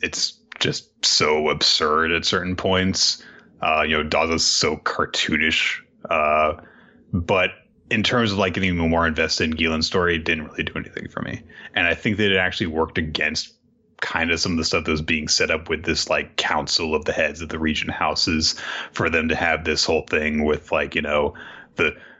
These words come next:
members of the fa-, of the heads being very close to their families and being very angry with Gillen for killing them, and then they just immediately die. So what was the point?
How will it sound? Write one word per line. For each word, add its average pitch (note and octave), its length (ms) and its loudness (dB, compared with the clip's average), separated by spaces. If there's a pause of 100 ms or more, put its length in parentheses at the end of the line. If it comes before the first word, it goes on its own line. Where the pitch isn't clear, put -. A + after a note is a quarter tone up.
(140)
members E2+ 540 2
of D#2+ 80 0
the D#2+ 80 -4
fa-, F#2 180 0 (100)
of D#2+ 380 -2
the A2 100 -2
heads F2+ 360 0
being D#2+ 320 0
very D#2 540 -2
close - 280 0
to F#2+ 80 -4
their E2 140 0
families D#2 640 0
and D2+ 100 -2
being D2+ 340 0
very D2+ 440 0
angry D2+ 380 -4
with C#2+ 160 -4
Gillen D2 320 -2
for - 120 -8
killing D#2+ 320 0
them, D#2 140 0
and E2+ 120 -2
then D2 80 0
they D2 140 2
just - 220 -2
immediately D2 480 0
die. D2 340 2
So D#2 220 0
what D2 200 -2
was D#2+ 120 0
the - 80 -6
point? D#2+ 420 0